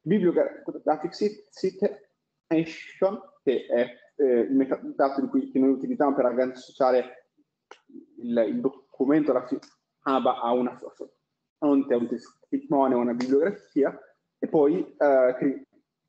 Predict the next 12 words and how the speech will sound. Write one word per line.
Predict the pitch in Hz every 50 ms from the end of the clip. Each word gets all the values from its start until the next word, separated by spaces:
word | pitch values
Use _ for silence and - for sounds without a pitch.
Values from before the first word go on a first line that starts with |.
| _ _
created, | - 117 120 117 - _ _ 143 135 135 147 139 -
che | 127
è | 113
il | 120 117 - - _ _
titolo | - 139 139 - 160 165 175 185 185 - - -
e | 143 135
il | 123 123
periodo | 139 131 135 131 123 127
indicativo | 135 139 - - - - - _ _ _ - 135 120 131
di | 127 120
pubblicazione | - 127 123 120 117 - 110 - _ 117 113
dell'opera | 117 117 117 120 120 117 - - - 123 123 127 - - _ _ _ _ 135 123 117 120 120 - _